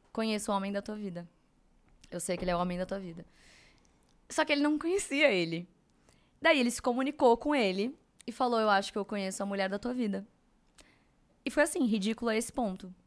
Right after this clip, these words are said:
E a gente riu, porque era meio constrangedor no início. Só que ele tava completamente certo, porque a primeira vez que a gente se falou, é, a gente, na época, não tinha, tava sem celular, não, a gente trocava e-mails, enfim,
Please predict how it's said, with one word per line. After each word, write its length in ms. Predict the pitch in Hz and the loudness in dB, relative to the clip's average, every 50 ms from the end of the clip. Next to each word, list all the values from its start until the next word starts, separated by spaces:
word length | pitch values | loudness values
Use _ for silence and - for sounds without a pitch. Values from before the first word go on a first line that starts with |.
| _ _ _ | _ _ _
E 100 | - 214 | 0 2
a 60 | 202 196 | 2 2
gente 280 | 196 196 190 - 196 196 165 - | 2 -2 -4 -4 -6 -6 -4 2
riu, 340 | - 254 214 202 254 349 466 - - | 4 4 6 6 4 2 0 -4 -6
porque 200 | - 208 - 220 | -6 -2 2 4
era 180 | 196 185 185 185 | 4 6 4 4
meio 320 | - - 185 190 185 175 | 2 0 -2 -2 -2 -2
constrangedor 680 | 180 - 190 185 180 - - 180 180 185 208 202 208 214 | -2 -4 -6 -6 -4 -2 -2 -2 0 0 0 0 0 0
no 60 | 220 | 2
início. 340 | 254 277 262 269 285 - - - - - - - - - - _ _ - | 2 2 2 2 2 -2 -4 -10 -14 -20 -20 -20 -20 -20 -20 _ _ -8
Só 220 | - - 359 339 | 0 2 2 2
que 200 | 339 - 359 - - _ _ _ _ _ _ | 2 0 -6 -10 -10 _ _ _ _ _ _
ele 120 | - 381 285 | 2 4 4
tava 180 | - 285 277 | 4 2 2
completamente 460 | 277 294 262 269 262 277 277 277 269 | 2 0 -2 -2 0 -2 -2 -4 -2
certo, 300 | - 381 311 254 240 - 220 | -2 -2 -2 -2 -2 -4 -8
porque 480 | - 233 208 - 247 226 220 214 208 185 | -8 -8 -4 -2 0 0 0 0 0 -2
a 80 | 208 | -2
primeira 280 | - 220 220 233 247 254 | -2 -2 0 0 0 0
vez 140 | 247 247 240 | 0 -2 -2
que 80 | - | -4
a 40 | 262 | -4
gente 180 | 233 240 240 - | -4 -4 -4 -6
se 100 | - 220 | -8 -4
falou, 460 | - 247 233 233 233 220 220 277 330 - - - - - - - - _ _ _ _ _ | -2 -2 0 2 2 2 2 2 0 -6 -14 -20 -20 -20 -20 -20 -20 _ _ _ _ _
é, 580 | - 196 196 190 190 190 180 180 180 175 165 165 | 0 2 2 4 4 4 4 4 2 2 2 0
a 60 | 185 | -2
gente, 420 | 185 185 196 196 - - 180 160 165 | -2 -2 -2 -4 -4 -8 -10 -10 -10
na 180 | 185 196 196 185 | -8 -6 -4 -4
época, 240 | 190 185 - - 202 | -4 -4 -4 -6 -6
não 100 | 190 180 | -6 -6
tinha, 340 | - - 196 190 180 165 160 | -6 -6 -6 -6 -6 -8 -10
tava 120 | - 170 165 | -12 -12 -10
sem 160 | - - 185 | -8 -8 -8
celular, 500 | - - 190 180 165 151 170 180 170 160 | -6 -6 -4 -4 -2 -2 -2 -2 -4 -4
não, 140 | 160 165 170 170 - - - | -6 -10 -12 -14 -14 -14 -14
a 40 | |
gente 240 | 165 160 - - - | -14 -12 -14 -14 -10
trocava 320 | - 180 175 - 185 180 190 | -10 -8 -6 -4 -4 -4 -2
e-mails, 480 | 202 202 185 175 170 175 190 - - - - - - - - _ - | -2 0 0 0 0 -2 -2 -6 -10 -16 -20 -20 -20 -20 -20 _ -12
enfim, 240 | 185 185 - 165 | -12 -10 -10 -12